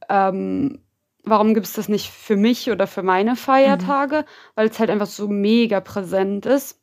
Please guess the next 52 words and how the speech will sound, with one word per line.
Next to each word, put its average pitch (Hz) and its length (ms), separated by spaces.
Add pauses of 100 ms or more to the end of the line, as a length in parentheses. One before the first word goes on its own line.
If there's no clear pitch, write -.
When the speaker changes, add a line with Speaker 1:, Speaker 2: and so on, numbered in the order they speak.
(640)
Speaker 1:
Und 226 80
auch 202 180
die - 120
schönen 277 280
Lichter. 294 580
Also 208 180
wie 233 80
gesagt, 247 260
es 233 120
ist 240 100
auch, - 300
ja, 220 200
hübsch. 226 280
Ich - 100
will 220 80
ja 214 80
jetzt 202 160
auch - 80
nicht - 160
der 208 80
Grinch 233 320
sein. 185 320 (500)
Aber, 208 600
ähm, 214 540 (580)
Speaker 2:
<laughs> - 680
Speaker 1:
aber 202 880 (220)
das 240 180
ist 240 100
halt 247 200
schwierig. 247 460
Und 208 220
dann 214 180
auch, 214 160
das 226 200
ist 208 140
auch 240 120
schwierig, 254 380
dann 226 160
Kindern 240 440
zu - 140
erklären, 190 460
warum 190 180
man 190 160
das 180 140
nicht 220 200
feiert. - 280
Also 170 180
zum 202 120
Beispiel, 214 220
weil 208 100
meine 196 180
Mutter 262 360